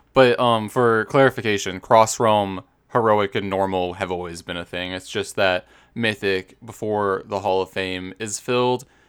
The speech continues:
you need to have twenty people that are just on your server. So this is the first time that this is happening before the Alliance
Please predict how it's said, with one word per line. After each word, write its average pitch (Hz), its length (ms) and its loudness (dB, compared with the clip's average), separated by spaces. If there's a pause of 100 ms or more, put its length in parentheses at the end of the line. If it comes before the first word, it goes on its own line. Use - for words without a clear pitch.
you 120 180 -6
need 101 440 -4
to 90 500 0
have 90 540 -4
twenty 92 320 -8
people 87 400 -8
that 85 100 -4
are 82 120 -6
just 85 360 -8
on 85 180 -4
your 78 140 -16
server. 80 500 -10 (840)
So 123 340 4
this 107 160 -4
is 107 60 -4
the 139 80 0
first 127 260 0
time 113 160 2
that 104 80 -10
this 104 140 -6
is 98 120 -8
happening 98 760 -4 (100)
before 101 380 -4
the 95 100 -4
Alliance 92 680 -4